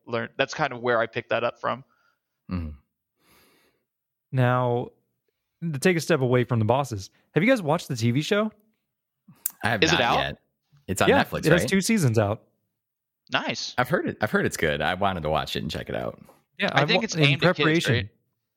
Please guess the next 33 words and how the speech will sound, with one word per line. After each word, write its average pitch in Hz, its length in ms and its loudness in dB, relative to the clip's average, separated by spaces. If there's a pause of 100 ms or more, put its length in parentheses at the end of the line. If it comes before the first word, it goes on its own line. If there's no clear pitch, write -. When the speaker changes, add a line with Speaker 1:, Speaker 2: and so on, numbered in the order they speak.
(160)
Speaker 3:
Yeah, 110 280 0
it's, 143 440 -2
it's 131 120 -4
a 143 60 0
kid 120 160 2
show. 110 300 0 (420)
I, 147 100 2
I 151 200 -2
watched 147 420 0
the 135 160 2
whole 127 220 2
two 135 200 -2
seasons 107 440 2
in 110 80 2
this 104 180 -4
last 120 300 0
week, 110 320 0 (500)
and 120 380 0
it 135 220 2
is 165 200 2
actually 135 600 0
a 127 100 0
pretty 123 360 0
good 110 180 4
show, 113 240 2
as 107 140 0
it 104 80 -6
turns 110 260 0
out. 101 280 0 (280)
It's 131 100 -2
not 214 160 4
outstanding, 143 640 0 (520)
but, 117 440 2